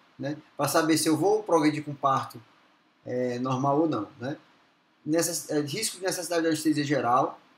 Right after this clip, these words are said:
às vezes a paciente tem alguma contraindicação, ou uma cirurgia de coluna e tal,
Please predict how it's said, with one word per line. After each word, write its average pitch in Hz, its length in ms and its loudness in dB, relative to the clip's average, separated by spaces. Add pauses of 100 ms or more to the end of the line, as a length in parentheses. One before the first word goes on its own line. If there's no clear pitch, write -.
às 123 120 -10
vezes 139 120 -4
a 151 80 -2
paciente 143 340 -4
tem 160 120 -2
alguma 165 260 0
contraindicação, 147 1000 -2
ou 131 180 -4 (320)
uma 131 60 -8
cirurgia 147 380 2
de - 80 -4
coluna 135 760 0
e 120 60 -8
tal, 127 400 0